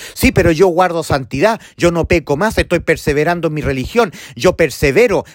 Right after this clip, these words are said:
porque el Señor dijo, "El que perseverara hasta el fin, este será salvo". Sí, pero el Señor lo dijo para la gran tribulación. Hoy la salvación no es por perseverar hasta el fin. Hoy la salvación es por arrepentirse,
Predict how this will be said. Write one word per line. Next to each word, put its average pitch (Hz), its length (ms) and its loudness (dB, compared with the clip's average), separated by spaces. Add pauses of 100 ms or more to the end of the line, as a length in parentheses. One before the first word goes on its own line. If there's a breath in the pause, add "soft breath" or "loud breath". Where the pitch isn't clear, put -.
porque 147 240 -2
el 147 60 0
Señor 156 220 -4
dijo, 175 180 -2
"El 151 60 -8
que 160 120 -2
perseverara 151 540 0
hasta 151 140 -4
el 135 60 -6
fin, 165 100 -8
este 156 160 -4
será 139 180 -4
salvo". 170 280 -2
Sí, 208 100 -6
pero 180 160 -2
el 156 60 -4
Señor 165 180 -6
lo 160 100 -2
dijo 175 200 -4
para 135 360 -4
la 127 100 -8
gran 151 200 -4
tribulación. 127 580 -8 (880 soft breath)
Hoy 226 360 4
la 160 80 -2
salvación 143 400 -2
no 147 80 0
es 175 60 -2
por 214 180 0
perseverar 208 420 0
hasta 202 160 -4
el 190 80 -6
fin. 185 260 -6 (300 loud breath)
Hoy 175 180 2
la 214 120 -2
salvación 175 400 -2
es 185 80 -2
por 151 160 0
arrepentirse, 135 840 -2